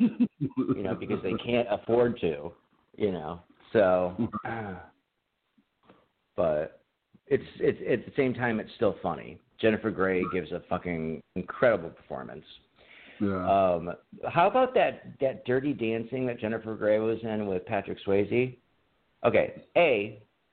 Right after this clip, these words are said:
Speaker 1: it's not a good movie and it's not a bad movie. But I feel like you're watching, um, a pedophile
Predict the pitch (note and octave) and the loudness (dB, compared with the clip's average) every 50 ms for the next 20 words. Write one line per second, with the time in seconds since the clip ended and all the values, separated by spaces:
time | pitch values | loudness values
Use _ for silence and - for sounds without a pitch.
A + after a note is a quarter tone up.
0 | _ _ _ _ _ _ _ _ _ A#2+ G2 - - - C#3 C#3 C3+ C#3 C#3 C3+ | _ _ _ _ _ _ _ _ _ -8 -8 -8 -6 -2 0 2 4 4 4 4
1 | C3+ A#2 - - - _ _ _ _ _ _ _ - A2+ G2 - - G3 G#3 G3 | 2 2 -2 -8 -20 _ _ _ _ _ _ _ -10 -10 -6 0 2 2 2 4
2 | G#3 G3+ G3 F3+ G3+ G3 G3 G3 F#3+ F#3+ - - - F#2+ G#2 G#2+ - - A#2 A2+ | 2 2 4 4 4 4 4 2 -2 -6 -16 -12 -6 -4 -4 -4 -2 -4 -4 0
3 | A2+ G#2+ F#2 E2 - G#2 G2 F#2 F2+ D#2+ D#2 C#2+ C2 C#2 - G1+ G1+ - - - | 0 -2 -2 0 0 2 2 2 2 0 -4 -10 -12 -12 -14 -16 -16 -18 -18 -20
4 | _ _ _ _ _ _ _ _ - _ _ _ _ _ _ _ _ C3 C3 B2+ | _ _ _ _ _ _ _ _ -20 _ _ _ _ _ _ _ _ 4 6 6
5 | C3 B2+ - - B2+ B2 A#2 - - - - D#3 E3 E3 F3 E3+ D#3 C3 G#2+ G2+ | 4 2 0 0 0 0 0 -4 -12 -2 0 2 4 6 4 4 4 4 4 4
6 | G2 F#2+ F#2+ F#2+ G2 G2 - - - - _ _ _ _ _ _ _ _ - B2 | 4 2 2 0 -2 -4 -8 -18 -20 -20 _ _ _ _ _ _ _ _ 0 2
7 | C3+ C3 B2+ A2 A2 G#2+ G#2+ A2 G#2+ - - A2+ A2 A2 A2+ A2 A2 A2 G2+ - | 4 4 4 6 6 6 6 4 2 -2 -4 -2 -2 0 0 -2 -2 -4 -6 -8
8 | - - - - F#2 F#2+ F#2 F#2 F2+ F2 E2 E2 E2+ D#2+ - _ _ _ _ _ | -14 -16 -6 -2 0 2 2 2 0 0 -2 -4 -8 -10 -12 _ _ _ _ _
9 | _ - G2+ - - - - - A3 A3+ A3+ A3+ - - D#2 D#2 D#2 C#2 C#2+ E2 | _ -4 -4 -4 -4 -12 0 2 2 2 2 0 2 2 2 2 0 -2 0 0
10 | G2+ B2 C3 B2+ | 0 0 0 -4